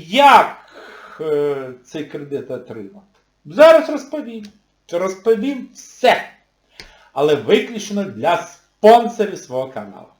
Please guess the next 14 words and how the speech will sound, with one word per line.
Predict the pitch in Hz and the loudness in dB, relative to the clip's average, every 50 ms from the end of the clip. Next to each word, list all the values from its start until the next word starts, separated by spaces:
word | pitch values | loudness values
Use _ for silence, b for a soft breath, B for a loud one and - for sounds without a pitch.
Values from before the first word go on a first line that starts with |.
| _ _ _ _ _ _ | _ _ _ _ _ _
Ну, | 98 120 | -10 -8
а | 131 | -6
як | 135 - - - | -6 -8 -8 -12
же | - 101 | -14 -18
хотіли? | - - 104 - - - 135 - - | -20 -20 -20 -20 -16 -14 -14 -14 -14
Звичайно, | - 139 123 120 123 - 226 254 262 214 | -16 -18 -18 -18 -8 -4 -4 -2 -2 -4
для | 196 185 165 | -6 -8 -10
спонсорів. | - - 143 117 104 - - 95 104 - b b b b | -10 -12 -16 -16 -16 -18 -20 -20 -20 -20 b b b b
А | - 165 | -2 2
для | 190 208 214 | 4 4 2
кого | 202 - 156 143 143 - | 4 2 0 0 0 -2
ще? | - - - - | -8 -16 -20 -20
Тому, | - _ _ - 117 131 151 156 _ _ _ _ _ b b b b b b b b | -20 _ _ -20 -20 -20 -20 -20 _ _ _ _ _ b b b b b b b b
тому, | _ 220 226 233 214 135 107 - - _ | _ 4 6 6 4 2 0 -4 -12 _